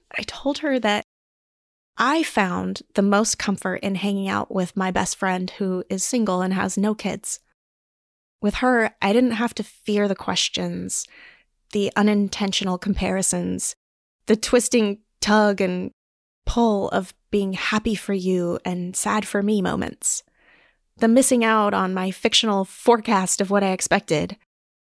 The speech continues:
Falling into the arms of my single childless friend, quite literally, actually,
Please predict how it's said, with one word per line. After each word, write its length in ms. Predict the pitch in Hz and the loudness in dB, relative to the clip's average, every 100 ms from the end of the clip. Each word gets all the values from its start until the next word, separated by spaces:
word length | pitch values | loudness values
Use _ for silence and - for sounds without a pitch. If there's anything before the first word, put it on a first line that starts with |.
| _ - | _ 2
Falling 340 | 214 240 285 | 6 6 6
into 220 | 285 269 | 4 2
the 120 | 226 - | 2 2
arms 420 | 180 185 185 - | 0 -2 -4 -4
of 340 | 180 180 180 | -2 -2 -4
my 160 | 185 185 | -4 -2
single 420 | 185 202 214 220 | 0 2 4 2
childless 540 | 214 196 196 190 175 - | 0 0 0 0 -2 -2
friend, 400 | 170 160 180 - _ _ _ _ _ _ _ _ | -4 -4 -6 -12 _ _ _ _ _ _ _ _
quite 280 | - 254 - _ | 2 4 2 _
literally, 720 | 214 214 220 185 175 180 202 _ _ 190 | 4 6 8 6 4 0 -4 _ _ -2
actually, 600 | 180 - 170 - 214 | -2 -2 -2 -2 -6